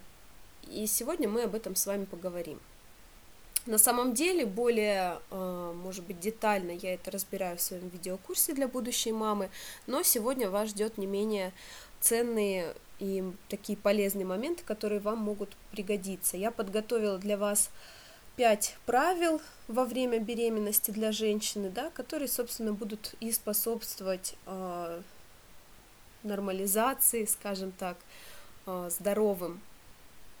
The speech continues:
здоровому общению, а, между вами и вашим супругом. И постараюсь дать вам рекомендации относительно того, как эти отношения ещё укрепить, чтобы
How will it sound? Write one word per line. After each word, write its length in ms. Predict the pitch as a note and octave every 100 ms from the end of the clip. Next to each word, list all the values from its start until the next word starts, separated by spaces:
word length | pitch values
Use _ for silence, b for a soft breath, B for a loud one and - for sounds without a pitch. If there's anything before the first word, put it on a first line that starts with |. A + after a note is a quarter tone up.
| - - -
здоровому 580 | F#3+ G#3+ A3 F3+ E3+ E3+
общению, 680 | E3+ - C4+ D4+ D4+ B3 A3+ - - - - - -
а, 140 | G#3
между 360 | G#3 G#3 G3+ G3
вами 440 | G3 G3+ F#3+ F3 -
и 280 | G3+ F#3+ F#3
вашим 420 | F#3+ F#3+ - F#3
супругом. 680 | G3+ - F#3+ G3 G3 F3+ F3 - B B B B B - -
И 300 | G#3 A3 B3 B3 -
постараюсь 1000 | G#3+ G3+ - G#3 A3 A#3+ A#3 A3+ - - -
дать 360 | F#3+ G#3 G#3 -
вам 200 | F#3+ F#3+
рекомендации 720 | G3 G3 G3 G3+ A3 - F#3+
относительно 640 | F#3 G#3+ - G#3 - F3+
того, 280 | E3+ F3 G#3
как 280 | - G3+ G3
эти 160 | G#3+
отношения 720 | F3+ F3 G3 - A3+ A3+ G3+ F3+
ещё 360 | F#3+ F#3 -
укрепить, 560 | F3+ F3 G3+ G3 B3 B3
чтобы 440 | - A3 F#3 F#3